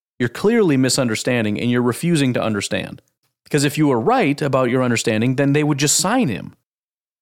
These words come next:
The Packers don't like the wide receivers they have. They need a number one wide receiver. Julio Jones is that number one wide receiver,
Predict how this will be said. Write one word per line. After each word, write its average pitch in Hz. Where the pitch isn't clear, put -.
The 135
Packers 208
don't 160
like 156
the 147
wide 135
receivers 123
they 113
have. 107
They 127
need 165
a 170
number 135
one 123
wide 117
receiver. 110
Julio 208
Jones 151
is 180
that 151
number 120
one 107
wide 104
receiver, 107